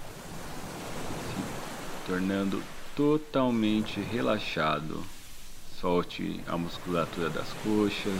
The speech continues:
do quadril, do abdômen. Respire profundamente e solte.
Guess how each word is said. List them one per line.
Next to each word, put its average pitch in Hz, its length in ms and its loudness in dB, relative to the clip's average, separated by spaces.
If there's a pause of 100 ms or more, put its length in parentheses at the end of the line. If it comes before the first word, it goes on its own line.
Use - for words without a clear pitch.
do 87 140 -4
quadril, 90 600 4 (360)
do 87 100 6
abdômen. 104 880 2 (1400)
Respire 95 500 0 (140)
profundamente 104 1200 2 (1120)
e - 200 -6
solte. 80 880 -2